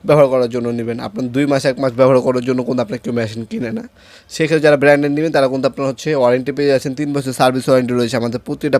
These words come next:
পাওয়ার টুলসে। এটার মধ্যে কিন্তু অনেক চমৎকার চমৎকার ফিচার পাবেন। এটা হচ্ছে দুইটা মোড পাবেন আপনারা, হিট ইমিশন হোল পে-, পেয়ে যাবেন আপনারা। ভালো মানের হচ্ছে এটার মধ্যে হচ্ছে আপনার আর্মেচার ইউজ করা হয়েছে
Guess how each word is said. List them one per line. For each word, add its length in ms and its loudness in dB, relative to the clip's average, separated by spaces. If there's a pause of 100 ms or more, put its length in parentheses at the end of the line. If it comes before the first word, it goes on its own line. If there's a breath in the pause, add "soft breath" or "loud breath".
পাওয়ার 240 4
টুলসে। 320 -8 (580 loud breath)
এটার 160 4
মধ্যে 200 -2
কিন্তু 200 0
অনেক 140 0 (140)
চমৎকার 360 0
চমৎকার 320 0
ফিচার 220 -2
পাবেন। 400 2 (340 soft breath)
এটা 100 -4
হচ্ছে 220 -2
দুইটা 240 4
মোড 180 0
পাবেন 280 2
আপনারা, 240 -2 (540 loud breath)
হিট 180 4 (140)
ইমিশন 400 2
হোল 140 6 (200)
পে-, 260 4
পেয়ে 140 0
যাবেন 240 4
আপনারা। 200 0 (180)
ভালো 200 4
মানের 240 2
হচ্ছে 220 -4
এটার 180 2
মধ্যে 160 -2 (140)
হচ্ছে 180 -6 (140)
আপনার 180 -6 (420 loud breath)
আর্মেচার 380 2
ইউজ 240 0
করা 180 4
হয়েছে 220 -4